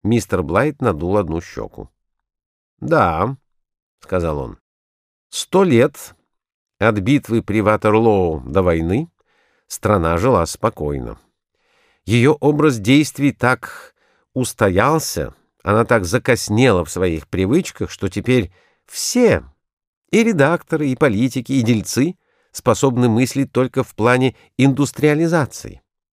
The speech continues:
За эти сто спокойных лет центр тяжести в стране переместился, и потребуется еще пятьдесят спокойных лет, чтобы она пришла в равновесие. Горе в том, что этих пятидесяти лет нам не видать.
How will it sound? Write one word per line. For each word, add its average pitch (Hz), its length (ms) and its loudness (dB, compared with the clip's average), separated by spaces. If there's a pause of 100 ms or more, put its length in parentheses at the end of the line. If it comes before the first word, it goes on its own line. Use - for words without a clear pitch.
(420)
За 123 180 2
эти 151 260 0
сто 180 260 -2
спокойных 131 640 0
лет 123 360 0
центр 117 400 0
тяжести 107 520 -2
в - 80 -10
стране 107 380 0
переместился, 120 920 -2 (580)
и 113 100 2
потребуется 165 640 0
еще 175 380 0
пятьдесят 139 840 -2 (160)
спокойных 101 720 -2
лет, 127 220 2
чтобы 104 280 -2
она 101 140 -2
пришла 95 420 -2
в 87 60 -4
равновесие. 104 800 0 (840)
Горе 151 440 2
в - 80 -4
том, 160 280 2
что - 160 -6
этих 131 380 0
пятидесяти 131 800 0
лет 117 300 0
нам 131 260 2
не 135 140 2
видать. 135 880 -2